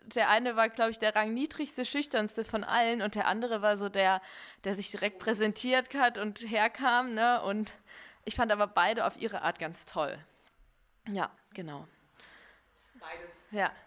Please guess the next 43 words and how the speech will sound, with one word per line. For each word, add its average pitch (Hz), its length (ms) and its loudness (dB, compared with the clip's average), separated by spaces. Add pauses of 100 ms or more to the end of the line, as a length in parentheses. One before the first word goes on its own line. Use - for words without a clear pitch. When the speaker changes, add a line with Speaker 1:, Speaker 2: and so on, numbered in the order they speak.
(180)
Speaker 1:
beides 202 420 2
noch 180 200 -4
Hengste 339 640 2 (380)
und, 214 680 0
ähm, 190 480 0 (580)
dann 202 300 0
sind 214 180 -6
wir 190 160 0
weiter 190 320 4
und 202 100 -4
haben 190 160 -6
noch 185 140 -6
zwei 190 460 -2
Vierjährige 277 580 -2
angeguckt. 285 500 -4
Der 247 140 0
eine 233 200 -2
schon 254 280 -4
Wallach, 320 440 2
weil 240 180 2
der 233 120 0
scheinbar, 226 720 0
ähm, 214 480 -2
in 214 140 -2
der 220 80 2
Herde 226 260 2
nicht 262 220 -4
mehr 247 100 2
so 226 140 -6
gut 247 180 -6
funktioniert 240 560 -4
hat. 269 160 0
Der 220 120 -4
wurde 220 200 -2
auch 202 60 -4
schon 220 180 -6
ein 214 60 -2
bisschen 220 260 -8
anlongiert, 240 640 -2
aber 208 160 -2
noch 202 160 -6
nicht 214 240 -6
geritten. 320 340 -4